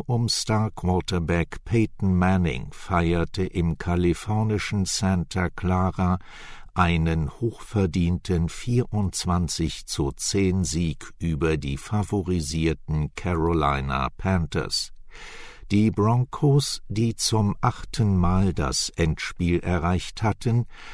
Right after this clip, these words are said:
konnten sich wie schon im Halbfinale gegen Meister New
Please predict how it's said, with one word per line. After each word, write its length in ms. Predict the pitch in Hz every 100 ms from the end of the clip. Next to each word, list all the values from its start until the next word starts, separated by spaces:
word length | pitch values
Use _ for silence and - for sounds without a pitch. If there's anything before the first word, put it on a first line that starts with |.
| - - -
konnten 580 | - 123 123 139 131 117
sich 420 | 110 104 - -
wie 320 | 90 98 98
schon 480 | 95 - 107 98 95 -
im 360 | 87 78 -
Halbfinale 1040 | 107 101 - 101 95 90 87 87 87 87
gegen 540 | 76 80 80 - 78 78
Meister 640 | 78 80 - - 95 85
New 400 | 82 78 82